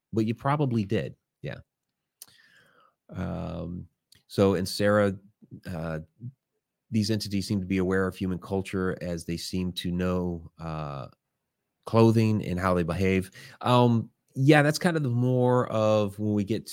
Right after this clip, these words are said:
to, like, the hat-wearing entities, they, uh, where they're wearing the different style hats and clothing and things like that. And, uh, they, they showed Michelle LeBaron there from, uh, the Washoe Club there on Ancient Aliens.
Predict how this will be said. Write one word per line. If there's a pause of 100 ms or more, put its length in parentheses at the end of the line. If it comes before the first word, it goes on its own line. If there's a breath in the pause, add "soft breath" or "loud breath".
to, (200)
like,
the
hat-wearing
entities,
they, (760 soft breath)
uh, (160)
where
they're
wearing
the
different
style (520)
hats
and
clothing
and
things
like
that. (100)
And,
uh,
they,
they
showed
Michelle (200)
LeBaron
there
from, (160)
uh, (1040)
the
Washoe
Club
there
on
Ancient
Aliens.